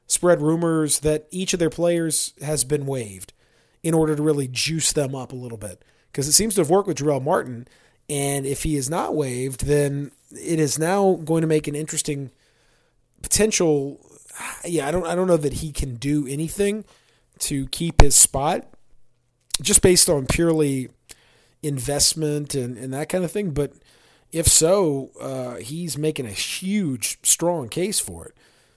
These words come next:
with, with a performance like that. If that continues throughout preseason, then the Grizzlies are gonna have a problem, and here's why. When you pair his performance,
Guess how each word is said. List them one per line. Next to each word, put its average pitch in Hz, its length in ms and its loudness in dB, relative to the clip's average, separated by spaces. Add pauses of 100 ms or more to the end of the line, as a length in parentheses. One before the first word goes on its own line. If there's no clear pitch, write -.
(120)
with, 139 240 -4
with 139 180 -8
a 135 60 -16
performance 156 420 -2
like 127 140 -2
that. 165 180 2
If 117 80 -4
that 165 220 -4
continues 175 440 -6
throughout 139 320 -8
preseason, 147 640 -4
then 123 240 -10 (380)
the 156 80 -8
Grizzlies 151 320 2
are - 20 -6
gonna 135 160 -2
have 127 100 -8
a 107 60 -16
problem, 175 480 -4
and 156 100 -12
here's 175 320 -8
why. 156 380 -8 (420)
When 156 160 -4
you 175 120 -4
pair 180 400 -2
his 202 280 2
performance, 139 840 -2